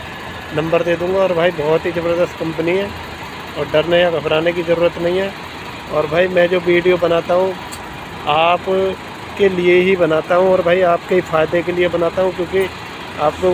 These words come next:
गाड़ी देखने के लिए मिलेगी और आपको जानकारी मिलेगी, हाँ जी, कंपनी ऐसी है, अच्छी है, ठीक है ना भाई।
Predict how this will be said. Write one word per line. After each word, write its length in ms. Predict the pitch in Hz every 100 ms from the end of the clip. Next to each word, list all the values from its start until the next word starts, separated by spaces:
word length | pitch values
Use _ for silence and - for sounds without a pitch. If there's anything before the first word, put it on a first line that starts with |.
| 170
गाड़ी 240 | 156 175
देखने 380 | 170 170 165 175
के 140 | 175 180
लिए 180 | 180 180
मिलेगी 440 | 180 180 180 202
और 200 | - 160
आपको 260 | 165 - 180
जानकारी 480 | 156 156 160 175 175
मिलेगी, 460 | 175 175 175 190
हाँ 160 | 180 165
जी, 120 | 175 165 -
कंपनी 380 | 156 156 175 180
ऐसी 280 | 170 156 180
है, 180 | 170 185
अच्छी 300 | 170 - 185
है, 180 | 160 175 175 - - - - -
ठीक 140 | 165
है 60 | 185
ना 80 |
भाई। 220 | 185 208